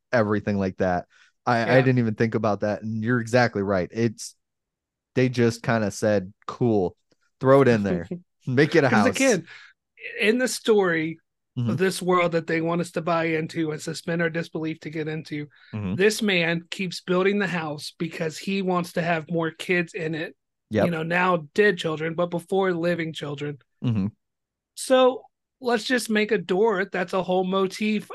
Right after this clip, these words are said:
Speaker 2: of the nine layers of hell and purgatory and put
Speaker 1: Yep.
Speaker 2: that in a part. You know, kids
Speaker 1: Right.
Speaker 2: love that shit.
Speaker 1: Kids are
Speaker 2: Let's
Speaker 1: all
Speaker 2: do
Speaker 1: over
Speaker 2: that.
Speaker 1: that shit.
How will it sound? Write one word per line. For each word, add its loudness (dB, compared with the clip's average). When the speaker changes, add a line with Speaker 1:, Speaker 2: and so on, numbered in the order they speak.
Speaker 2:
of -2
the -2
nine 0
layers 0
of -4
hell -2
and -4
purgatory -2
and -6
put 4
Speaker 1:
Yep. 6
Speaker 2:
that 4
in 2
a -6
part. -10
You 2
know, -2
kids -2
Speaker 1:
Right. 2
Speaker 2:
love 0
that -2
shit. -6
Speaker 1:
Kids 6
are 6
Speaker 2:
Let's 4
Speaker 1:
all 8
Speaker 2:
do 8
Speaker 1:
over 6
Speaker 2:
that. 0
Speaker 1:
that -2
shit. -6